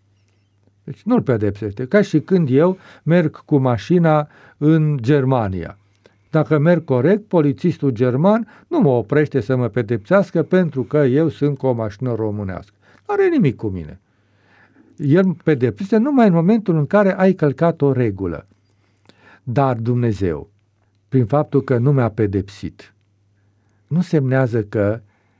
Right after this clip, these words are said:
este și foarte fericit de mine. El se bucură ca eu să devin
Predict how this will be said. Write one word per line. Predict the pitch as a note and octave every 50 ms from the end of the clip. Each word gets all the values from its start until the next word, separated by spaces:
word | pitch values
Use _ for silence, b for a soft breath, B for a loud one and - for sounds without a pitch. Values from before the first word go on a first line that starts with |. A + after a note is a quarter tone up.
| _ _
este | - A#2 G#2 - - A#2+
și | G#2 - C3+
foarte | G#2+ - A#2 A2 A2 - - A2
fericit | G2+ G#2+ A2+ G#2+ G#2+ G2+ - - A2+
de | A#2+ D#3+
mine. | F#3 G3+ G#3+ F#3+ C3 F#2+ - - _ _ _ _ _ b b b b b b b b
El | A#2 A#2+ B2
se | - - C#3+ B2+
bucură | A2 G#2+ G2+ G2 - - G2+ F#2+ G2+ A#2+ C#3+
ca | C#3 - B2 G#2+
eu | G2+ G2 A#2+
să | G2+ - B2+
devin | A2+ A2+ A2 G2 F#2+ G2+ G#2 A2+ A#2+